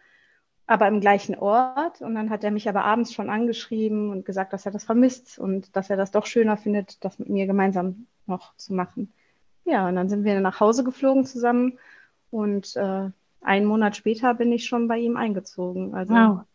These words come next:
Speaker 1: das ging alles sehr schnell. <laughs> Und ein Jahr später waren wir dann schon verheiratet und dann hatten wir auch schon sehr schnell unsere zwei Söhne.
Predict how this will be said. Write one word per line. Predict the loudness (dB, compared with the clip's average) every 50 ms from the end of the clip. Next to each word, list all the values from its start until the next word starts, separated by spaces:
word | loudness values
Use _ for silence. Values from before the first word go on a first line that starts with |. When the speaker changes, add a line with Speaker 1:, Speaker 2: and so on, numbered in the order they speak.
| _ _ _ _ _ _ _ -6
Speaker 1:
das | -6 -6 -4 -2
ging | -2 -2 0 0
alles | -2 -2 -4 -2
sehr | 0 0 2 2 0
schnell. | -2 -4 -4 -2 -2 0 2 2 4
<laughs> | 4 4 2 2 0 0 -4 -6 _ -20 -18 -18 -6 -4
Und | -2 0
ein | 2 4 4 4 4 4
Jahr | 2 2 0 -2
später | -4 -4 -4 -4 -2 0 2 2 2 2 2
waren | 0 0 0 0
wir | -2
dann | -2 -4 -6 -6
schon | -6 -8 -8
verheiratet | -8 -10 -8 -8 -6 -4 -4 -4 -4 -6 -6 -8 -10 -8 -8 -8 -8 -8 -10 -16 -20 -20 _ _
und | -8 -2 0 0 2
dann | 2 2 2 2 0 -2 -6 _ _
hatten | -4 0 0
wir | 2 2 4 2
auch | 2 0 -4 -12 _ _ _ _ _ _ _ _ _ _ _
schon | -6 0 2 2 4
sehr | 4 2 0
schnell | 0 0 0 2 2 0 0 -4 -8 _ -16 -6 -2
unsere | -2 -2 0 -2 -4 -4
zwei | -4 -2 0 2
Söhne. | 2 2 0 0 -2 -4 -6 -6 -10